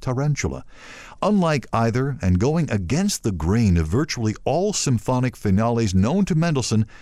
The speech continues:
this dance begins in the minor mode and stays there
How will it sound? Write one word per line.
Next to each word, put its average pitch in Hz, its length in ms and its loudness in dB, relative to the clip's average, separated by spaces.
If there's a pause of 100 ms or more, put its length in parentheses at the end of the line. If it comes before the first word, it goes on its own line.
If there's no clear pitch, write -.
(160)
this 120 300 0
dance 131 400 0
begins 147 640 0 (120)
in 127 220 2
the 127 80 2
minor 123 560 2
mode 73 380 -2 (180)
and 131 160 0
stays 180 480 -4
there 73 300 -8